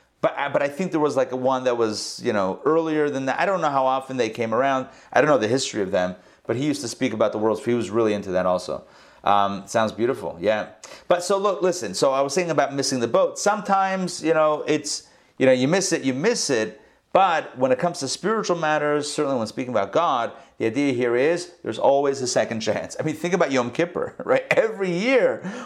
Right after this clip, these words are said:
we say the same confession. This, but this year I really mean it, and please God we do. But, but even if we slip up again, we know we have another Yom Kippur to atone and to confess and to, you know, to, to, to, to recorrect.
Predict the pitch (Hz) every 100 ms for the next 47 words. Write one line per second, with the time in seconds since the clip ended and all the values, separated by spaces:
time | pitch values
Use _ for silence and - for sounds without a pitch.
0 | - 156 202 185 175 - 180 202 196 185
1 | - - - 196 160 208 233 214 139 110
2 | - - - - 202 262 180 160 - 262
3 | 277 - 254 233 185 165 202 233 202 226
4 | 214 123 113 127 - 151 147 170 156 151
5 | 151 - 175 90 - - - - 143 -
6 | - 143 - - 151 160 214 196 196 180
7 | 185 220 226 156 131 123 127 123 120 117
8 | 127 127 120 127 131 135 139 135 135 202
9 | 131 110 104 - _ _ - 139 131 143
10 | 139 127 120 113 - _ _ _ _ _
11 | _ - 107 110 117 104 92 98 92 170
12 | - - - 107 110 117 110 110 104 -
13 | - _ 110 110 117 - 123 113 110 -
14 | 117 110 120 110 117 110 101 90 -